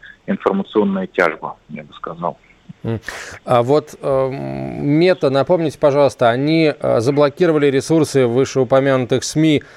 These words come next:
Speaker 2: э, скажем так, официально по своей инициативе, либо они, э, скажем так, не скрывают того, что это сделано по настоятельной рекомендации, э, властей С Ш А?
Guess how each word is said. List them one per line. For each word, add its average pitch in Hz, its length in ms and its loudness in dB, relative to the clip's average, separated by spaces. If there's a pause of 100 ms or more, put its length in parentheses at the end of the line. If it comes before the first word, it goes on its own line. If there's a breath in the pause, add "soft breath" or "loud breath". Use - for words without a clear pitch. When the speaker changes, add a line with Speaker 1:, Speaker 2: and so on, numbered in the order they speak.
(300 loud breath)
Speaker 2:
э, 127 160 2
скажем 151 300 0
так, 151 220 2
официально 180 760 2
по 170 160 0
своей 220 440 2 (120)
инициативе, 160 640 2
либо 175 240 4
они, 160 420 2
э, 123 220 2
скажем 139 260 0
так, 131 160 2
не 151 120 0
скрывают 165 480 2
того, 151 320 4
что - 200 0
это 139 400 4 (340 loud breath)
сделано 143 580 2
по 165 220 2
настоятельной 151 580 0
рекомендации, 135 1080 2
э, 123 160 0
властей 131 600 2
С 139 180 -2
Ш - 180 0
А? 104 220 2